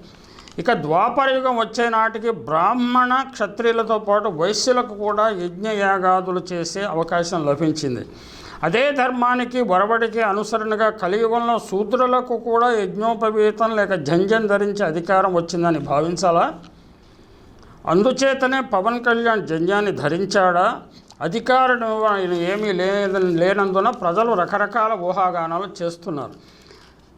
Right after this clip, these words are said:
గత ఒకటి రెండు శతాబ్దాల్లో హిందూ మతం అనేక మార్పులకు, ఒడిదుడుకులకు, కుదుపులకు లోనైంది.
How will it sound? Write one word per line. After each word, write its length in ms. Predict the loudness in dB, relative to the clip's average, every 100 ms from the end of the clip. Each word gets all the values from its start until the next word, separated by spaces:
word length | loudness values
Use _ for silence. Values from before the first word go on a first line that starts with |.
| -4 -2
గత 140 | 0
ఒకటి 440 | 0 0 -2 0
రెండు 320 | 0 0 -2 -4
శతాబ్దాల్లో 800 | -4 0 0 0 0 0 0 -4
హిందూ 400 | -4 -6 -4 -2
మతం 340 | -2 -2 -2
అనేక 500 | 0 -2 -2 -6 -4
మార్పులకు, 800 | -4 0 0 0 0 0 0 0
ఒడిదుడుకులకు, 920 | -4 0 -2 0 -2 0 0 0 -2
కుదుపులకు 640 | -8 -6 -6 -4 0 0 0
లోనైంది. 640 | 2 2 2 0 -4 -8